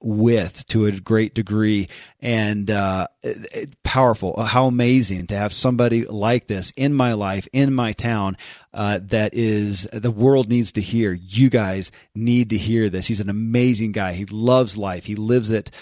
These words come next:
largely. He loves loving people. So this, uh, again, incredibly, incredibly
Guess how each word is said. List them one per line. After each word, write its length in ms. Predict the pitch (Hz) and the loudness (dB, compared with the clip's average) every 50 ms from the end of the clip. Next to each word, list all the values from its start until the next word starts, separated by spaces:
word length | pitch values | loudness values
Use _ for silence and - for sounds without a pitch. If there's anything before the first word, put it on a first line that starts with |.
| - - - | -20 -14 -6
largely. 580 | - 110 123 127 123 123 127 127 - 120 120 104 | 0 4 6 6 6 6 4 2 0 -2 -4 -2
He 100 | 98 107 | -4 -4
loves 400 | 107 107 110 117 120 113 104 104 | -2 0 2 2 2 2 0 -2
loving 400 | 110 113 113 107 110 107 101 - | 0 0 0 0 0 -2 -4 -4
people. 400 | - 110 104 95 - 90 85 82 | -4 -4 -4 -4 -6 -8 -8 -6
So 280 | - - 120 113 107 | -4 -2 0 0 0
this, 400 | 98 98 127 131 127 - - - | 2 2 2 2 2 2 2 2
uh, 280 | 127 113 107 104 104 95 - - - - - - | 2 2 2 0 -2 -4 -6 -12 -20 -16 -8 -6
again, 340 | 139 120 131 120 98 85 - _ - | -2 0 0 0 0 -2 -6 _ -8
incredibly, 720 | 131 117 - - 151 151 131 127 95 104 95 80 76 - | -8 -6 0 4 4 6 6 4 2 0 -6 -8 -8 -10
incredibly 680 | - 107 110 - - 131 123 113 107 90 92 92 87 80 | -10 -10 -6 -2 0 2 2 2 2 0 -2 -4 -6 -8